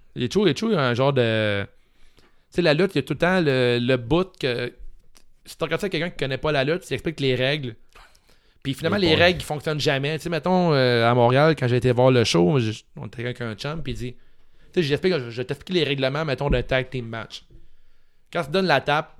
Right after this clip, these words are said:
Speaker 1: faut que tu tiennes la petite corde. Puis quand, quand t'as la tape,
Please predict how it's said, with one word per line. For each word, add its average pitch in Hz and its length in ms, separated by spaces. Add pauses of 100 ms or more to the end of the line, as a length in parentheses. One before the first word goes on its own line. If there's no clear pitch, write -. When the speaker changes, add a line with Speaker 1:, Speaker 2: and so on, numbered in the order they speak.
Speaker 1:
faut 135 100
que - 80
tu - 60
tiennes 160 160
la 151 100
petite - 300
corde. 127 420 (460)
Puis - 100
quand, 170 140 (260)
quand 170 120
t'as 156 100
la 131 160
tape, 147 280